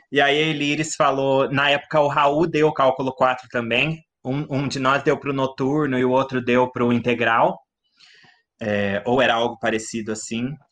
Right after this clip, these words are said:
É, e a Elíris falou, "Gente, se vocês quiserem, tô precisando de vocês pra dar aula de cálculo quatro." E, e aí eu e o Raul falamos, "Bora, vamos lá, né? Que que é isso?"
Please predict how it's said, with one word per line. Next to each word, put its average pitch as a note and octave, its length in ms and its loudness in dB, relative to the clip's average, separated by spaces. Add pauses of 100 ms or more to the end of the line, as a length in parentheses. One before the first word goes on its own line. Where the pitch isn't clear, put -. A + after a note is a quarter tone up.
(440)
É, A#2 200 2
e B2+ 80 4
a C3+ 80 4
Elíris D3+ 320 0
falou, C#3 560 2
"Gente, B2+ 520 -2
se - 160 -10
vocês C#3 400 -4
quiserem, D3+ 640 0
tô D3+ 140 -4
precisando C#3+ 480 -4
de C3 100 -10
vocês C3 500 -4
pra C3+ 140 0
dar C3 180 0
aula B2+ 220 2
de B2+ 120 -10
cálculo B2 420 0
quatro." G2+ 480 -4 (1500)
E, C#3 440 2
e D#3+ 60 4
aí D#3 300 4
eu F3 140 6
e F3 40 4
o E3+ 40 2
Raul D#3 280 2
falamos, D#3 400 0
"Bora, G3+ 300 4 (520)
vamos C#3+ 360 2
lá, G4+ 240 -4
né? F#4 180 -2 (180)
Que B3+ 80 -8
que F4 120 -6
é - 20 0 (140)
isso?" A3 360 -4